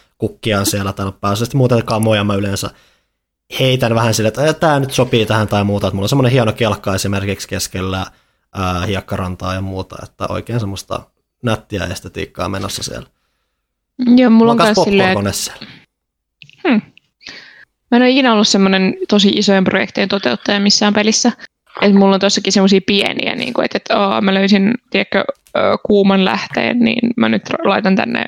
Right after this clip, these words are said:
Speaker 2: jonkun pesuvadin ja jotain, ja sit mä vien sen jonnekin kivasti jonnekin puiden katveeseen, ja sit se on semmonen pikkualue,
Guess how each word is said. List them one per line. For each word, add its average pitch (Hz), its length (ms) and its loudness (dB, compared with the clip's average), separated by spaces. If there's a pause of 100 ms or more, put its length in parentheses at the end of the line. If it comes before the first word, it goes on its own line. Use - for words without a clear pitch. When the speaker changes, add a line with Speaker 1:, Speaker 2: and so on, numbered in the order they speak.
Speaker 2:
jonkun 202 260 0
pesuvadin - 600 -2
ja 220 140 2 (440)
jotain, - 220 -2
ja 220 60 -2
sit - 80 -10
mä 214 60 0
vien 196 180 0
sen 202 60 0
jonnekin 214 260 0
kivasti 202 380 -2
jonnekin 208 340 0 (100)
puiden 202 240 2
katveeseen, - 480 -2
ja 220 40 -2
sit 233 140 -6
se - 140 -4
on 220 60 0
semmonen 226 320 -2 (280)
pikkualue, 202 640 0